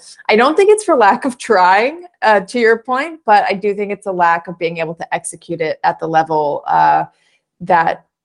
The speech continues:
it needs to be. There's really no cutting corners, right? Here's an example. Our products are magnetic. If you took out the magnetic capability, they would,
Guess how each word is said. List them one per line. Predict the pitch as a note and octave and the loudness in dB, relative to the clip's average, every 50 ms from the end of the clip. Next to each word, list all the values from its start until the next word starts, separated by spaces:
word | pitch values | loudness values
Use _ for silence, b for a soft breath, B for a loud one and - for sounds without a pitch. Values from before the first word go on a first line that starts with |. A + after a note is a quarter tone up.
| _ | _
it | - F#3 F3+ | -8 -8 -8
needs | F#3 E3+ D#3+ E3+ E3+ - - | -6 -8 -6 -6 -6 -8 -8
to | - - A#3+ | -6 -6 -4
be. | A#3 B3+ C4 C#4+ D4 | -2 -2 -2 0 2
There's | C4 A#3 A3+ F#3+ G3+ | 2 2 2 2 2
really | A3 B3 D#4+ F4+ F#4+ | 2 2 2 2 -2
no | F4+ C#4+ G3+ F#3+ G3 G3 G3 G3 F#3+ F3+ - - _ _ _ _ - | -2 0 2 2 2 2 2 2 0 0 -2 -4 _ _ _ _ -18
cutting | - - G#3 F#3+ F#3+ F3+ F3+ | -10 -6 -4 -4 -4 -6 -6
corners, | - - F3 D#3+ D#3 D3 D#3 D#3 | -6 -6 -6 -6 -6 -10 -10 -6
right? | F#3 F3 F3 - - | -4 -2 -2 -4 -4
Here's | G3 G#3 A#3 A3+ F#3+ | -2 0 0 0 0
an | G3+ F#3 | -2 -6
example. | E3+ E3 - D3+ D3+ D#3 D#3+ - - - E3+ _ _ b b b b b | -6 -6 -6 -8 -8 -8 -10 -10 -10 -10 -12 _ _ b b b b b
Our | b F#3+ | b -2
products | F#3+ A3 G#3 G#3 G#3+ G#3+ - A3 | 0 2 2 2 2 0 -2 -2
are | |
magnetic. | G3+ G3 F3+ F#3 F3+ F3+ E3+ D#3+ D#3 D#3+ - | 0 0 0 -2 -2 -2 -4 -2 -2 -4 -6
If | F3+ F3+ _ - | -8 -12 _ -4
you | F#3+ G3 F#3+ F#3 F#3 F#3 F#3 F3+ - - _ _ | 0 0 0 2 0 0 0 -2 -4 -8 _ _
took | - - A#3 A3+ A3+ | -10 -6 -4 0 2
out | G#3+ G#3 - | 2 2 2
the | - G#3 | 0 -2
magnetic | F#3 F3 E3+ F3 E3+ F3+ F3 E3 E3 D#3+ E3 _ _ | -2 0 -2 -2 -2 -4 -4 -2 -4 -4 -6 _ _
capability, | - F3 E3+ - D#3+ E3 E3 D#3 D3 A#2+ - - - E3 - _ _ _ _ _ _ _ - | -6 -6 -6 -6 -6 -6 -4 -4 -4 -4 -6 -8 -12 -14 -16 _ _ _ _ _ _ _ -2
they | G#3 A3+ | 0 2
would, | B3 B3 G3+ - - _ | 4 2 2 0 -6 _